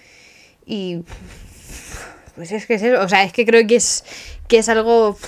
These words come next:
obvio, algo normal de que no me apetezca grabar ni, ni nada. Además,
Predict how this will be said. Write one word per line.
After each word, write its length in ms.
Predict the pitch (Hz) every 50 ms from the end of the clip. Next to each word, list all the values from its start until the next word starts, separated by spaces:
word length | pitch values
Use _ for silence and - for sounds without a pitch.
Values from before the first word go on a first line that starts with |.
| - - -
obvio, 440 | - 226 226 226 220 254 277 285 262
algo 340 | 226 220 220 214 214 220 214
normal 540 | 214 214 208 196 196 196 196 190 196 208 233
de 140 | 233 226
que 120 | 214 196 196
no 180 | 196 190 190
me 120 | 196 202 196
apetezca 840 | 190 190 190 185 196 185 190 180 - - 202 196 196 196 190 185 180
grabar 460 | 180 180 175 170 170 170 175 175 180
ni, 480 | 190 190 185 180 180 175 175 170 170 170
ni 160 | 175 175 180
nada. 400 | 196 214 220 208 202 196 180 175
Además, 440 | 175 165 156 180 185 190 196 -